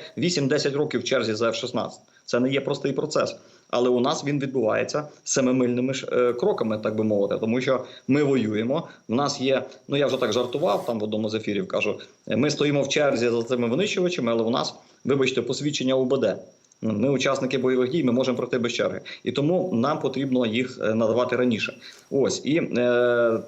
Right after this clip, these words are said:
про інфраструктуру. Подивіться зараз, на сьогоднішній день, ми от подаємо сьогоднішнє зведення,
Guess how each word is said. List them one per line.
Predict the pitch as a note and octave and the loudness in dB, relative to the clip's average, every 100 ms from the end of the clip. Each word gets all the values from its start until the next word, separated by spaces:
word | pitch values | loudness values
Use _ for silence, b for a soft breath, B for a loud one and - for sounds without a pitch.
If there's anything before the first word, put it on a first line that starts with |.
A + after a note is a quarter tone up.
| - - | -14 -2
про | C#3 F3+ | 0 2
інфраструктуру. | F3 D#3+ D#3+ - D#3+ D#3 D3 A2 G2 - _ _ _ - | 2 0 -2 -2 -4 -4 -2 -2 -4 -8 _ _ _ -4
Подивіться | C3+ E3 G3 F#3+ | 0 0 0 0
зараз, | D#3 B2 G2 - - - | 2 2 0 -4 -10 -8
на | A2 | -4
сьогоднішній | G#2 A#2 F3+ G3+ F#3 E3 | 0 2 2 0 -2 -2
день, | C3 A2+ A#2+ - - | 0 0 -2 -6 -2
ми | C#3+ | -2
от | D#3 | 0
подаємо | C#3 C3+ D3+ | 0 0 0
сьогоднішнє | C#3 C#3 C#3 C3 C3 | 2 0 0 0 0
зведення, | A#2 A#2 F#2 | 0 0 0